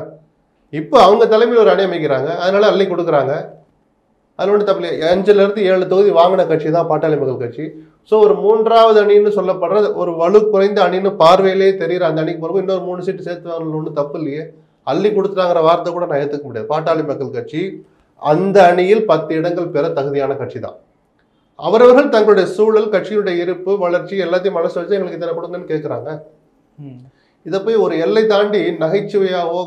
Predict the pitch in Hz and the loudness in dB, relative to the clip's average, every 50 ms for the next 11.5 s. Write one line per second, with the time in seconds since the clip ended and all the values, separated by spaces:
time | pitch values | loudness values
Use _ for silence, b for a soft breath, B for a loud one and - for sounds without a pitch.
0 | 180 180 170 170 170 175 170 165 160 160 156 156 151 139 147 147 143 135 131 131 | -10 -12 -12 -10 -8 -6 -4 -4 -4 -4 -4 -4 -6 -6 -6 -6 -6 -6 -8 -8
1 | 127 139 143 139 131 117 110 107 110 - - 107 107 - _ _ _ - 147 143 | -10 -10 -8 -8 -10 -10 -10 -10 -12 -12 -14 -16 -18 -20 _ _ _ -20 -20 -16
2 | 139 135 147 143 160 175 180 175 185 202 196 202 202 175 165 156 151 147 147 - | -8 -4 -4 -2 -2 -2 -4 -4 -4 -2 -4 -4 -4 -6 -6 -4 -4 -2 -2 -2
3 | - 151 135 135 135 131 131 131 139 143 139 139 117 110 101 - - _ _ _ | -2 -4 -4 -4 -4 -6 -4 -6 -6 -6 -8 -10 -14 -14 -16 -18 -20 _ _ _
4 | _ _ 131 135 135 139 139 160 190 196 190 196 214 226 160 139 131 135 180 233 | _ _ -20 -16 -14 -12 -10 -10 -10 -8 -6 -4 -4 -4 -4 -6 -4 -2 0 0
5 | 262 269 - 254 254 233 233 - 185 170 165 160 160 165 202 202 180 175 170 180 | -2 -2 -4 -6 -6 -4 -4 -4 -4 -4 -4 -6 -6 -4 -4 -4 -4 -6 -6 -8
6 | 190 185 185 175 156 156 170 170 131 127 139 165 170 165 170 185 170 139 127 135 | -8 -8 -8 -8 -6 -6 -8 -8 -8 -8 -10 -10 -10 -8 -8 -8 -6 -6 -8 -10
7 | 123 117 120 135 160 180 202 214 214 220 233 233 214 180 143 135 170 202 240 262 | -10 -6 -4 -2 0 0 2 2 2 0 0 -2 -4 -4 0 2 2 4 4 4
8 | - 269 262 - 277 269 226 196 202 220 233 254 254 220 226 214 208 214 208 190 | 4 2 2 4 4 6 6 6 6 6 4 4 2 4 4 6 6 6 4 4
9 | 190 185 196 214 220 214 - 160 175 196 190 190 190 190 202 190 175 170 175 175 | 2 2 2 0 0 0 0 0 -2 -4 -4 -4 -4 -4 -4 -4 -4 -6 -8 -10
10 | 160 170 170 175 147 151 139 139 135 135 131 113 - - _ _ _ _ _ _ | -10 -10 -10 -10 -6 -6 -6 -6 -6 -8 -10 -12 -16 -20 _ _ _ _ _ _
11 | _ _ _ - - 226 220 175 156 | _ _ _ -10 -10 -8 -8 -8 -6